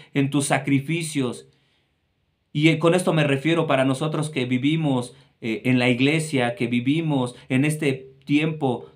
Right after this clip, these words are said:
donde, eh, hemos creído en Jesucristo, que no deposites tu confianza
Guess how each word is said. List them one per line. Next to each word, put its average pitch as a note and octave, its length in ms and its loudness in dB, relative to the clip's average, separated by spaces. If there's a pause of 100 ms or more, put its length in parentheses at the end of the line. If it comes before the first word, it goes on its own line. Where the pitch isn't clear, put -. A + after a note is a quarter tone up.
donde, A#2+ 600 -2 (240)
eh, G#2+ 400 -6 (800)
hemos D3+ 320 4
creído B2 280 0
en B2 60 -2
Jesucristo, A#2 920 -6 (2750)
que C3 120 2
no D3+ 160 4
deposites C#3+ 560 -2
tu A#2+ 120 -8
confianza A#2 840 -4